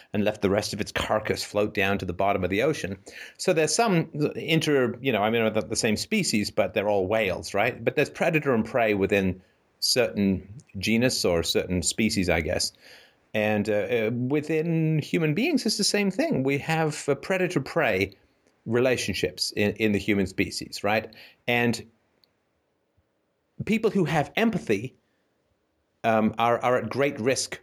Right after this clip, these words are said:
for p-, being prey. We are, technically, we are the prey of the human ecosystem.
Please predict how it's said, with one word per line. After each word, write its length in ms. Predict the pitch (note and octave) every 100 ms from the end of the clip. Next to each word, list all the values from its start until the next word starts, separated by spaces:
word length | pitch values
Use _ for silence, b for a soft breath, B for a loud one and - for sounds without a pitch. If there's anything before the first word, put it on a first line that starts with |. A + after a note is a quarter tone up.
| _
for 400 | _ - G#2+ G2+
p-, 140 | G2 - G#2+
being 220 | A2+ G#2+
prey. 280 | B2 G2+ F#2
We 220 | A#2+ C#3
are, 200 | B2+ B2
technically, 560 | - G#3 F#3+ D3+ D3
we 140 | B2 B2
are 160 | B2
the 100 | A#2
prey 640 | A2 - E3 A#2 F#2+ F#2+ - B B -
of 180 | G#2+ G#2
the 60 |
human 380 | - C3+ A2 F#2+
ecosystem. 720 | A2+ G#2 G2+ - F#2 - -